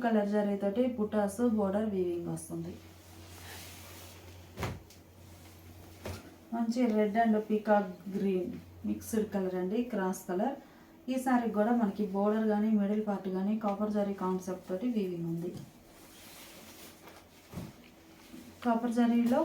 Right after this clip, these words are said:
మనకి ఇదొక కలర్ కాంబినేషన్ అండి, కలర్ చాలా నైస్గా ఉంది.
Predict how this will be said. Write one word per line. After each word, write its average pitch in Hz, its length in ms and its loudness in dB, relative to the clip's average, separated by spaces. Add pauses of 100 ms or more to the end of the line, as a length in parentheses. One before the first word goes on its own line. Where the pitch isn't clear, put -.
మనకి 220 280 4 (180)
ఇదొక 202 340 0
కలర్ 185 320 0
కాంబినేషన్ 180 540 -2
అండి, 180 160 -4 (120)
కలర్ 190 340 -4
చాలా 190 240 -2 (100)
నైస్గా 185 380 -4 (120)
ఉంది. 190 200 -4